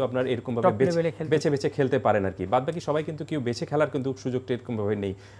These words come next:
Speaker 1: মমিনুল হককে কিন্তু শুধুমাত্র তিনি টেস্ট ক্রিকেট
Speaker 2: টেস্ট।
Speaker 1: খেলেন, ওয়ানডে এবং টি টোয়েন্টিতে তাকে কাউন্ট করাই হয় না। কিন্তু তারপরও তিনি কিন্তু ঘরোয়া ক্রিকেটে টি টোয়েন্টিতে খেলে থাকেন। আর ফাহিম ভাই যেটি বললেন যে আপনাকে সেরকমভাবে যদি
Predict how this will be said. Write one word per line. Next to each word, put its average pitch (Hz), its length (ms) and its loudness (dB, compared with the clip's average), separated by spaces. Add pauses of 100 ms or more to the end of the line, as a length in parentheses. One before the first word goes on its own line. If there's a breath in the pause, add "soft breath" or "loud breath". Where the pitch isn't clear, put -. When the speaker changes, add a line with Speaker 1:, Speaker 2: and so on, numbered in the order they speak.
(140 loud breath)
Speaker 1:
মমিনুল 180 320 8
হককে 180 240 2
কিন্তু 165 200 -2
শুধুমাত্র 156 320 0 (100)
তিনি 151 200 0
টেস্ট 135 200 4
ক্রিকেট 143 160 2
Speaker 2:
টেস্ট। 151 100 0
Speaker 1:
খেলেন, 107 240 2
ওয়ানডে 135 260 2
এবং 139 140 0
টি 143 120 -2
টোয়েন্টিতে 131 380 0
তাকে 139 160 2 (360 loud breath)
কাউন্ট 131 260 6
করাই 143 280 10
হয় 98 200 4
না। 82 60 2 (340 loud breath)
কিন্তু 127 180 0
তারপরও 135 400 6
তিনি 190 180 4
কিন্তু 185 220 2
ঘরোয়া 131 320 6
ক্রিকেটে 180 320 2
টি 151 140 0
টোয়েন্টিতে 147 360 2
খেলে 117 180 2
থাকেন। 92 300 0 (280 loud breath)
আর 98 160 10
ফাহিম 127 260 2
ভাই 175 100 4
যেটি 175 180 2
বললেন 156 340 4
যে 135 160 4
আপনাকে 156 400 2
সেরকমভাবে 165 640 2
যদি 147 400 0